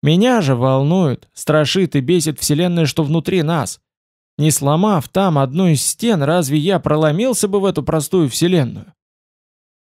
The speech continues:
Мрак хмыкнул, глаза стали задумчивыми.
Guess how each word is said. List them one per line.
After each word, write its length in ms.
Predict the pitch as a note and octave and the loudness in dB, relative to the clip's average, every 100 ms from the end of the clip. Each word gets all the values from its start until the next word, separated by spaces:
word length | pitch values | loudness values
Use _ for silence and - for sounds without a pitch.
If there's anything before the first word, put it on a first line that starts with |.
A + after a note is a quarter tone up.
| - | -2
Мрак 320 | C3+ C#3+ C#3+ | 2 4 2
хмыкнул, 680 | - E3 F3 D3+ - - C3+ _ _ | 0 2 4 2 -2 -10 -10 _ _
глаза 460 | C#3+ D3 C#3 C#3 C#3 | 0 2 4 2 2
стали 280 | - C3+ B2+ | 0 0 2
задумчивыми. 760 | C3 C3 C3 A#2+ - A2 - | 0 0 -2 -2 -6 -10 -12